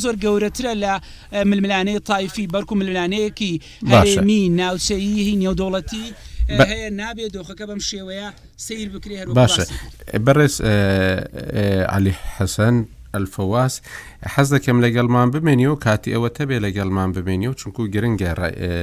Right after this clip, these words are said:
Speaker 2: بۆچوونی بەغدا لەو گفتوگویانەدا لەگەڵمان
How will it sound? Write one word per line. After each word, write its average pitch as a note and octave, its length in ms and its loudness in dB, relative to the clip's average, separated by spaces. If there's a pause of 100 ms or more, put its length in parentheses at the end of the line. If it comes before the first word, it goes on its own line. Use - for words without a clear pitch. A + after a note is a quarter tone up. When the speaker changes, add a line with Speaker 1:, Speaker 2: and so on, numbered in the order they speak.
(240)
Speaker 2:
بۆچوونی F#2+ 520 -2
بەغدا F2 340 -4 (320)
لەو G2 180 -2
گفتوگویانەدا F#2 800 -2 (120)
لەگەڵمان E2+ 400 -4